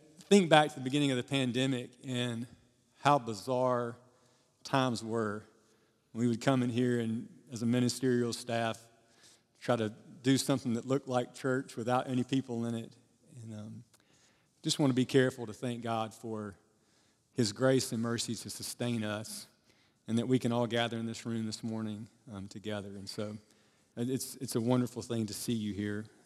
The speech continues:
um, this morning. Also wanted to make sure that you knew that Mary Frimmer passed away this week.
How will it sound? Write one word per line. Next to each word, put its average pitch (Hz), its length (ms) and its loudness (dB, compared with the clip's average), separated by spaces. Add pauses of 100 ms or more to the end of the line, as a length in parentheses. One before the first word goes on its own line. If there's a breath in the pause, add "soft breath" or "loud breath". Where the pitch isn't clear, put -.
(140)
um, 101 100 -12
this 104 180 -14
morning. 104 360 -8 (800)
Also 165 280 4
wanted 123 300 -2
to 113 60 -2
make 127 180 0
sure 127 180 -2
that 113 60 0
you 117 140 0
knew 117 180 2
that 117 100 -4
Mary 131 260 4
Frimmer 120 380 -4
passed 110 360 -6
away 110 240 -8
this 104 200 -10
week. 110 300 -10